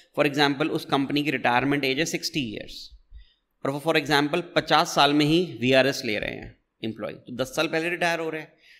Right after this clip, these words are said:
तो कितने महीने बचे हैं सर? टेन ईयर्स, मतलब into ट्वेल्व करके देखेंगे तो वन ट्वेंटी मंथ्स बचे हैं अभी रिटायरमेंट के।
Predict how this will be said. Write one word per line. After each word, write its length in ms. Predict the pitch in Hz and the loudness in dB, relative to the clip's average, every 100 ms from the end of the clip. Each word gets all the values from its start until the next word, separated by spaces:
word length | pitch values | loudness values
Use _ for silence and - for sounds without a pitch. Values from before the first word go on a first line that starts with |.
| - | -14
तो 60 | - | -2
कितने 280 | 160 175 | 0 4
महीने 260 | 180 175 180 | 6 6 6
बचे 220 | 175 175 | 2 0
हैं 180 | 185 202 - _ _ - | -2 -2 -10 _ _ -10
सर? 160 | 139 | -6
टेन 280 | 139 143 143 | 0 4 4
ईयर्स, 600 | 139 110 73 - - - 104 | 4 0 -2 -8 -16 -14 -10
मतलब 240 | 107 120 | -6 -2
into 260 | 120 131 127 | -2 -4 -2
ट्वेल्व 220 | 131 131 | -2 -2
करके 220 | 135 135 | -4 -4
देखेंगे 300 | 127 127 147 | -4 -4 -4
तो 140 | 185 | -2
वन 240 | 127 120 127 | 2 2 4
ट्वेंटी 340 | 131 131 131 | 2 2 2
मंथ्स 280 | 120 113 107 | 0 -2 -4
बचे 260 | - - 107 | -8 -6 -8
हैं 320 | 110 - - _ - | -8 -12 -16 _ -10
अभी 140 | 113 | -6
रिटायरमेंट 640 | 110 104 104 101 92 - - | -6 -4 -4 -4 -8 -12 -14
के। 200 | - | -20